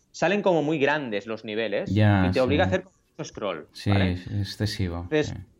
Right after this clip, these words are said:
Speaker 1: para ir viendo los, mm, diferentes niveles tienes que estar ahí, o te sale todo un cuadrado, dos euros, Symbolic
Speaker 2: Mm.
Speaker 1: Pasta, cinco euros,
Speaker 2: Es una
Speaker 1: tres
Speaker 2: apuesta
Speaker 1: escaleras.
Speaker 2: fuerte en general, ¿eh? No
Speaker 1: Uf,
Speaker 2: lo
Speaker 1: fuerte.
Speaker 2: acabo de ver, pero bueno, al menos han apostado por un
Speaker 1: Han
Speaker 2: cambio
Speaker 1: apostado por algo
Speaker 2: interesante.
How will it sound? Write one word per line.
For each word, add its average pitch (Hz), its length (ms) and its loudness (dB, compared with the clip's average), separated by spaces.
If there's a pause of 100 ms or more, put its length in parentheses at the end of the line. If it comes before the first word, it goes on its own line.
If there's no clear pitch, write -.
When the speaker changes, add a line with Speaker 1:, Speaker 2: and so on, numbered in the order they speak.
(100)
Speaker 1:
para 127 160 0
ir 160 120 -2
viendo 151 800 -2
los, 151 340 -2
mm, 151 340 -4
diferentes 147 440 2
niveles 151 380 0
tienes 131 240 0
que - 60 -14
estar 117 140 0
ahí, 117 160 2
o 117 380 -4
te 110 80 -6
sale 120 220 0
todo 131 180 2
un 147 80 -2
cuadrado, 131 420 2
dos 160 280 0
euros, - 580 -8 (240)
Symbolic 107 460 2
Speaker 2:
Mm. 92 80 0
Speaker 1:
Pasta, - 440 -4 (640)
cinco 175 320 0
euros, 120 360 -4
Speaker 2:
Es 110 80 0
una 156 120 6
Speaker 1:
tres 156 100 4
Speaker 2:
apuesta 135 180 4
Speaker 1:
escaleras. 151 340 4
Speaker 2:
fuerte - 380 0
en 82 140 -4
general, 92 460 0
¿eh? 110 200 -2
No 101 200 2
Speaker 1:
Uf, 123 60 0
Speaker 2:
lo 135 120 4
Speaker 1:
fuerte. 123 260 6
Speaker 2:
acabo 110 220 2
de 101 100 4
ver, 135 480 -2
pero 98 200 2
bueno, 123 220 2
al 73 80 -4
menos 110 280 -2
han 104 100 2
apostado 95 640 -2
por 85 180 -4
un 82 260 -4
Speaker 1:
Han 80 40 -4
Speaker 2:
cambio 98 280 2
Speaker 1:
apostado - 100 4
por 143 100 4
algo 123 140 2
Speaker 2:
interesante. 104 360 -6